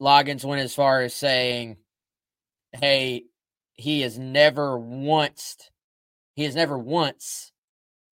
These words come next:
um, thrown the O-line under the bus or complained, even in those private conversations." Like, the, the fact he added that part in,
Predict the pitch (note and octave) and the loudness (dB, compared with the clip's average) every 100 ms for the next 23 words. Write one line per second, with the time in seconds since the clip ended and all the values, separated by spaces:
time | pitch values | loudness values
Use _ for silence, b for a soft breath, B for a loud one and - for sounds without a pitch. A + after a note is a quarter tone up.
0 | _ - A2+ A2 - C3+ D#3 D3+ C#3 C3+ | _ -10 -8 -8 -12 0 2 2 0 0
1 | C#3 C3+ C3 B2 B2 A2+ G#2+ A#2+ A#2 G#2 | 2 2 0 0 -6 -8 -6 0 0 0
2 | - - _ _ - A#2+ B2 G#2+ - D3+ | -6 -18 _ _ -6 -4 -6 -14 -4 0
3 | C#3 A#2+ A2 G#2+ F#2 _ _ _ _ _ | 0 -2 -6 -12 -18 _ _ _ _ _
4 | F#3 G#3+ G3 F#3+ - D#3 E3 D3+ C#3+ - | -4 -2 0 -2 -2 -4 -2 0 -2 -2
5 | D3 C3+ A#2+ - B2 A2 G#2+ A2+ G2+ - | 2 2 2 -4 -6 -6 -10 -10 -10 -12
6 | - - _ _ D3 C#3 D3+ D#3 D3 A3+ | -20 -20 _ _ 0 0 -2 -2 2 4
7 | G#3+ F3+ E3 D3+ D#3 D#3+ A#2 C#3+ D3 D3+ | 4 0 -4 2 4 2 2 0 0 4
8 | D3+ D3 D3+ D#3 D3 | 4 4 -2 -2 -8